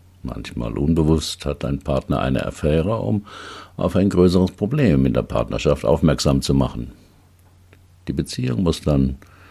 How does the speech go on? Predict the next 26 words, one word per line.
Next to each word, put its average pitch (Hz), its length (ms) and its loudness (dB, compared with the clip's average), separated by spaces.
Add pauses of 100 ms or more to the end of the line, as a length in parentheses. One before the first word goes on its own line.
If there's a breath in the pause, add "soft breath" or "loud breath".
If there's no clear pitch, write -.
(500 soft breath)
besprochen, 87 640 -2
verändert 65 760 -2
oder 64 440 0 (180)
möglicherweise 53 800 -8
auch - 140 -12
beendet 69 500 -4
werden. - 420 -8 (920)
Es - 180 0
gibt - 160 0
sicherlich 76 440 2
weniger 64 480 2 (260 loud breath)
schmerzhafte 64 680 -2
Möglichkeiten, 65 840 0 (380 loud breath)
den 60 120 -2
Partner 57 420 -4
dazu 60 320 -6
zu 60 180 -6
bringen, 67 320 2
sich 67 220 -2
mit 69 140 2
der 67 60 4
Beziehung 78 440 2
zu 76 100 -4
beschäftigen. 76 760 -2 (440)
Aber 95 420 0 (880 loud breath)
Menschen 76 500 0